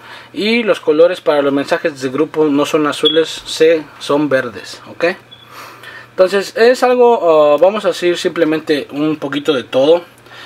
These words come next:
En cuanto a las fotos, el ios seis, eh, solamente divide las fotos por, eh, fotografías prácticamente, y en la, en el caso del ios, eh, siete,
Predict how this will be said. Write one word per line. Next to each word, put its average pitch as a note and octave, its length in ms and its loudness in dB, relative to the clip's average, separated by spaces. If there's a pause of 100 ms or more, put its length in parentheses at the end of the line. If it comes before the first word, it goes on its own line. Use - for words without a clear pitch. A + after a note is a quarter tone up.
(160)
En D#3 120 -2
cuanto E3+ 240 2
a F3 40 6
las F3 180 2
fotos, G3 520 0 (140)
el D3 260 -2
ios F#3+ 600 2
seis, E3+ 640 0 (480)
eh, C#3+ 260 -2
solamente F3+ 520 0
divide D#3 340 0
las C#3+ 180 -6
fotos D#3+ 460 0
por, F#3+ 460 2 (580)
eh, C3 1040 -2 (1400)
fotografías D#3 680 0
prácticamente, D#3 800 -2 (560)
y A3 240 0
en E3 180 0
la, D3 160 -4
en D3 120 -4
el C#3+ 120 -2
caso F3+ 300 0
del D3 180 0
ios, D#3+ 480 -2
eh, B2 400 -2
siete, F#3 540 -2